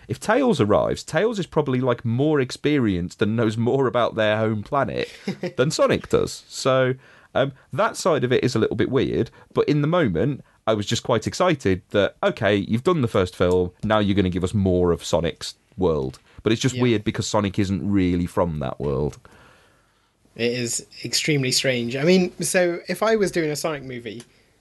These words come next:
Speaker 2: my pitch would have been, um, that it's entirely set on, on Mobius. Robotnik is a human who has come from Earth to Mobius and is there trying to take it over.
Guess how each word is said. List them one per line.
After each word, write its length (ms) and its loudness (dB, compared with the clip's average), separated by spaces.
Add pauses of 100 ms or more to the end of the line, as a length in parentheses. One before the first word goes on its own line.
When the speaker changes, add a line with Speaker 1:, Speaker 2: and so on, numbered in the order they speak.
Speaker 2:
my 180 -2
pitch 320 -4
would 100 2
have 140 -6
been, 340 -2 (680)
um, 540 -2 (1500)
that 440 -4 (480)
it's 400 -6
entirely 460 2
set 400 0
on, 680 -4
on 160 -4
Mobius. 600 -6 (560)
Robotnik 580 -2
is 160 -2
a 60 0
human 360 0
who 120 0
has 120 4
come 200 0
from 180 -2
Earth 480 -4 (220)
to 220 0
Mobius 600 -2 (100)
and 160 -6
is 160 -4
there 340 -2 (280)
trying 160 0
to 60 -4
take 220 0
it 80 -2
over. 360 2